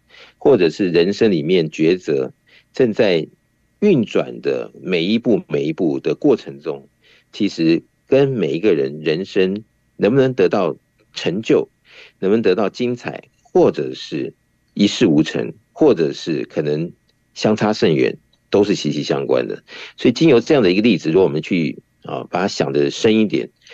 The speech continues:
其实应该我们给自己会有许多的期许才对。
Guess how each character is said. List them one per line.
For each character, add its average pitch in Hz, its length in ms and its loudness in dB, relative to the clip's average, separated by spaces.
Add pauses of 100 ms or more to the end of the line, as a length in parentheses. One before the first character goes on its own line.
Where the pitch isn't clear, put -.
(200)
其 117 240 2
实 87 440 2
应 123 120 0
该 110 180 2
我 85 80 0
们 69 140 -8
给 - 200 -10
自 - 200 -10
己 - 200 -8
会 90 180 0
有 82 80 4
许 67 180 -6
多 73 140 2
的 69 80 0
期 - 260 -8
许 - 200 -8
才 - 180 -8
对。 - 260 -8